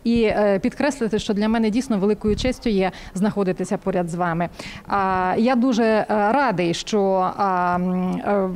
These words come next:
ви зна-, е, даєте нам інтерв'ю, і, е, мене цікавить, е, особливо ваше минуле, те, що ви пережили. За, е, роки, е, ув'язнення,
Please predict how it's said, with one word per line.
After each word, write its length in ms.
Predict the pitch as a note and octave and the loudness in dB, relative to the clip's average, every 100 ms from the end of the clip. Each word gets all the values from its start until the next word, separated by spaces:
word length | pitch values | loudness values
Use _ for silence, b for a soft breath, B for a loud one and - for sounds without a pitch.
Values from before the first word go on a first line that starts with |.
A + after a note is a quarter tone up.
| F3+ | -4
ви 380 | G#3+ A3 A#3 G#3 | 0 2 2 2
зна-, 580 | G3 G#3 G#3 G3+ G3 G3 | 0 2 2 2 2 2
е, 40 | |
даєте 320 | F#3+ G#3+ F#3+ | 2 0 0
нам 180 | G3+ F#3+ | -2 0
інтерв'ю, 580 | G3+ G#3+ A#3+ A3+ C#4 F4+ B B - | 0 0 0 2 2 0 B B -4
і, 240 | B3 C4 C#4 - | 0 2 0 0
е, 260 | G#3 G3+ | 2 2
мене 240 | G#3+ C4 D#4 | 4 2 0
цікавить, 580 | C4 C4+ C#4+ C4 C4+ - | -2 -2 0 0 -2 0
е, 340 | A3 G#3+ F#3+ - | 2 2 0 -2
особливо 600 | A3+ A#3+ G#3+ C4+ A#3 G3+ | -2 0 0 2 2 2
ваше 640 | G#3+ G#3+ - G#3 G3 F#3+ | 0 0 0 2 2 0
минуле, 400 | G3+ G#3 A3+ G#3 | 0 2 2 2
те, 120 | F#3+ C4 | 0 -2
що 180 | - | 0
ви 100 | G3+ | -2
пережили. 600 | G3 G3+ F#3+ F3 F#3 E3 D#3+ B B - | 0 0 0 0 -2 -2 -4 B B -2
За, 200 | F#3 D4 | 0 2
е, 600 | E4+ - G3+ G3+ F#3+ G3+ | 0 0 0 0 2 2
роки, 460 | A#3+ - - C#4+ | 0 -4 -2 0
е, 360 | D#4 D4+ - G3+ | 2 0 -2 -2
ув'язнення, 1120 | G3 F#3 G3 G#3+ F#3 D#3 E3 D#3+ D#3+ D#3+ - | 0 0 2 2 0 -2 -4 -4 -4 -4 -6